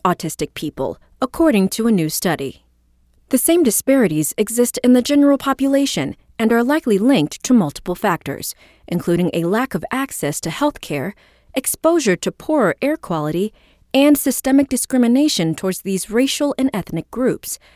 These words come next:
says lead investigator Whitney Scott,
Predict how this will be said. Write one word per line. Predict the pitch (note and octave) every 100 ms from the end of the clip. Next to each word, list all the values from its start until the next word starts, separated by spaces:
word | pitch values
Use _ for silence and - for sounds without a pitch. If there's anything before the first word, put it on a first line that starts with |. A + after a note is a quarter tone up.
| _ _ _
says | - D#4 E4+ E4
lead | A#3+ G3+
investigator | E3+ B3 C#4 G#3+ D#3 D3+ E3 -
Whitney | G3 B3 C4 B3+
Scott, | - C4+ E3+ -